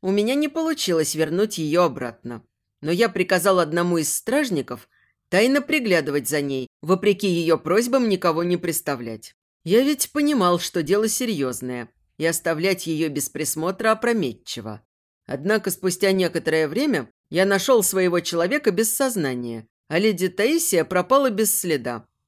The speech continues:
хоть я и просил её далеко не уходить. Но, может, всё не так страшно, и она просто в очередной раз куда-то забрела? Необходимо обыскать сад и опросить людей.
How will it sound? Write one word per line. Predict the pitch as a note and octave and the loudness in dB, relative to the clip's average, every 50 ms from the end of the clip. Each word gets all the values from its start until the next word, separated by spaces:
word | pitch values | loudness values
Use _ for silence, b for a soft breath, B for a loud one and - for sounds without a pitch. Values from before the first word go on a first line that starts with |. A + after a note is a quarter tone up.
| _ _ | _ _
хоть | _ - F3 E3+ - | _ -4 -4 -4 0
я | G3 G#3+ A3 | 2 2 2
и | A#3+ | 2
просил | A3+ A3+ C4+ C4+ B3+ - - G3 G3 G3+ | 2 2 2 2 2 2 2 2 2 2
её | G#3 A3+ A3+ A3 G3+ | 2 2 2 2 2
далеко | E3+ F3 F3 E3+ D#3+ E3 D#3 C#3+ | 2 2 0 0 0 0 -2 -2
не | C#3 C#3 C3+ | -2 -4 -4
уходить. | B2+ - - D3 C#3 B2+ A2+ A#2 A2 - - - _ _ _ _ _ _ _ _ | -6 -6 -8 -8 -8 -6 -8 -12 -14 -16 -20 -20 _ _ _ _ _ _ _ _
Но, | - C#3+ D3+ | -6 -4 -2
может, | E3+ F#3 F#3+ F3 F#3 F#3 F#3 | 0 2 2 2 0 -2 -2
всё | - - - G#3 | -4 0 2 2
не | G3+ F#3+ F3+ | 4 4 2
так | F3 F#3 F3 - | 2 0 0 0
страшно, | - - - A3 A#3+ B3+ A#3+ - - C#3 B2 A2+ - _ _ _ _ _ _ _ | -2 -4 -4 -2 -2 -2 -2 -4 -6 -8 -10 -10 -14 _ _ _ _ _ _ _
и | - | 0
она | F3 F#3+ G3 G3 F#3+ | 2 2 4 2 2
просто | G3 G3+ G#3+ A#3 A3 - - F#3+ | 2 0 0 0 0 -2 -2 0
в | F3 | 0
очередной | F#3+ F3+ - G3+ F#3 F#3 E3 F#3 F#3+ F#3 | 0 0 0 0 0 0 0 2 2 4
раз | F#3+ G3 F#3 - | 4 4 2 0
куда-то | - G3 F#3 F3+ F3+ F3+ F#3+ F3 | -2 0 2 2 2 2 0 -2
забрела? | D#3+ F3 F3+ E3 F3 F3+ F#3+ G3 A3+ B3+ B3 - _ _ _ _ _ _ _ _ | -2 -2 -2 0 0 0 0 0 0 -2 -4 -10 _ _ _ _ _ _ _ _
Необходимо | E3 F#3 G3 F#3+ - - A#3+ A3+ B3+ D#4 C#4+ C4+ | 0 0 0 0 0 0 0 2 2 2 4 4
обыскать | A#3+ G3+ G#3+ A3 - - B3 A#3+ A#3+ - | 4 2 0 -2 0 2 2 2 2 0
сад | - - C3+ A2+ G#2+ - _ _ _ _ _ | -4 -4 -6 -6 -8 -12 _ _ _ _ _
и | - F#3 | 2 2
опросить | F#3+ F#3+ F#3+ G3+ F#3+ - C#4+ C4 A3+ - | 2 2 2 0 0 0 -2 -2 -2 0
людей. | G3 F3+ C#3+ A2+ B2+ B2+ A#2+ A2 A2 | 0 0 0 0 -4 -6 -6 -8 -10